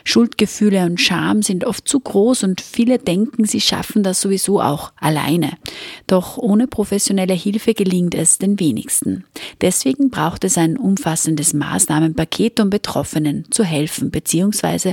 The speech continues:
um Überschuldung zu verhindern. Und genau das bietet die Schuldenberatung an. Bei der Lösung des Problems konzentriert sich die Schuldenberatung auf wirtschaftliche und rechtliche Aspekte,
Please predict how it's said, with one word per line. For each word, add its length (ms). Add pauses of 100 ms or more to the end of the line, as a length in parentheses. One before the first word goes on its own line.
(340)
um 140
Überschuldung 880
zu 140
verhindern. 560 (340)
Und 140
genau 240
das 440 (140)
bietet 500
die 160
Schuldenberatung 880
an. 300 (420)
Bei 140
der 160
Lösung 540
des 160
Problems 580
konzentriert 540
sich 120
die 120
Schuldenberatung 840
auf 220
wirtschaftliche 760
und 200
rechtliche 500
Aspekte, 560